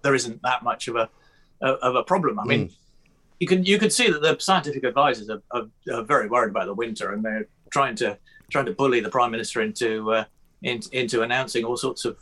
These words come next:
Speaker 1: uh, restrictions again.
Speaker 2: I don't
Speaker 1: But,
Speaker 2: think,
Speaker 1: uh,
Speaker 2: I don't think there will ever be a time when the so-called scientific advisors aren't worried. I think that's all they do is worry. They don't seem to do anything else.
Speaker 1: Well, it is their job, Mike.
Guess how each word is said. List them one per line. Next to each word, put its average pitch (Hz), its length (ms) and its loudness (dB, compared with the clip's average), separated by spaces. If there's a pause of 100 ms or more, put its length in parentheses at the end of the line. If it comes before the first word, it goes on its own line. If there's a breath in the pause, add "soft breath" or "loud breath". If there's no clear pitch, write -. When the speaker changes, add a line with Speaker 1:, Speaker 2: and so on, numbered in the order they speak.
Speaker 1:
uh, 110 220 4
restrictions 113 500 -4
again. 92 340 -10
Speaker 2:
I 151 140 4
don't 160 140 4
Speaker 1:
But, 127 60 -2
Speaker 2:
think, 151 160 2
Speaker 1:
uh, 113 140 2
Speaker 2:
I 160 80 4
don't 156 160 4
think 147 140 -2
there 139 100 4
will 139 120 6
ever 147 160 6
be 123 180 0
a 113 60 -2
time 120 400 0
when 95 100 -4
the 98 100 -4
so-called 107 460 -4
scientific 104 480 -4
advisors 95 480 -2
aren't 139 240 0
worried. - 460 -10
I 98 80 -8
think 110 160 -6
that's 113 120 -4
all 127 120 -2
they 107 100 0
do 139 220 0
is 90 100 -6
worry. 90 460 -4
They 110 100 -6
don't 127 160 -6
seem 123 160 -6
to 101 60 -12
do 131 160 -4
anything 110 180 -2
else. 135 380 -6 (560)
Speaker 1:
Well, 262 160 4
it 294 100 -2
is 311 100 0
their 190 180 2
job, 190 460 4
Mike. - 340 -12